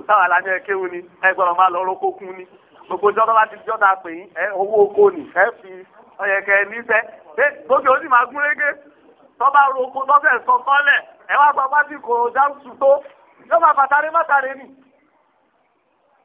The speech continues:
Iṣẹ́ nípa. Kò sẹ́ni tó lè rí nǹkan bẹ́ẹ̀ sí ọ̀tọ̀ náà.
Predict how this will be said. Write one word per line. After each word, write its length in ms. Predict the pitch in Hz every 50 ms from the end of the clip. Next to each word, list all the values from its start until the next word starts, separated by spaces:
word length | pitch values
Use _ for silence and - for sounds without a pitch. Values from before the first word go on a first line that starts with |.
| _ _ _ _ _ _ _ _ _ _ _ _ _ _ _ _ _ _ _ _ _
Iṣẹ́ 420 | - 226 214 _ - - 277 277
nípa. 320 | 254 262 262 254 262 254 240 247 - _ _ _ _ _ _ _ _ _ _ _ _ _ _ _ _ _ _ _ _ _ _ _ _ _ _ _ _ _ _ _ _ _ _ _ _ _ _ _ _ _ _ _ _ _ _ _ _ _ _ _ _ _ _
Kò 60 | 139 147
sẹ́ni 280 | 147 170 185 180 180 170
tó 100 | 185 185
lè 180 | 175 175 175 175
rí 100 | 190 196
nǹkan 220 | 160 151 147 139
bẹ́ẹ̀ 200 | 143 165 147 127 -
sí 60 | 127
ọ̀tọ̀ 320 | 120 120 117 - 131 131
náà. 160 | 139 147 131